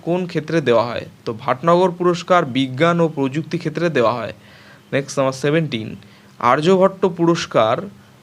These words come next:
কিসের সঙ্গে যুক্ত? আচ্ছা, তো আর্যভট্ট পুরস্কার আমাদের, আহ, মহাকাশবিদ্যার জনপ্রিয়তা বৃদ্ধির জন্য প্রদান করা হয়। নেক্সট নাম্বার এইটিন,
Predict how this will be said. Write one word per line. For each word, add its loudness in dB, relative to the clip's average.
কিসের 0
সঙ্গে -2
যুক্ত? -6
আচ্ছা, -6
তো -2
আর্যভট্ট 2
পুরস্কার 2
আমাদের, 4
আহ, 6
মহাকাশবিদ্যার 2
জনপ্রিয়তা 2
বৃদ্ধির -2
জন্য 0
প্রদান 0
করা 0
হয়। -10
নেক্সট -6
নাম্বার 0
এইটিন, -2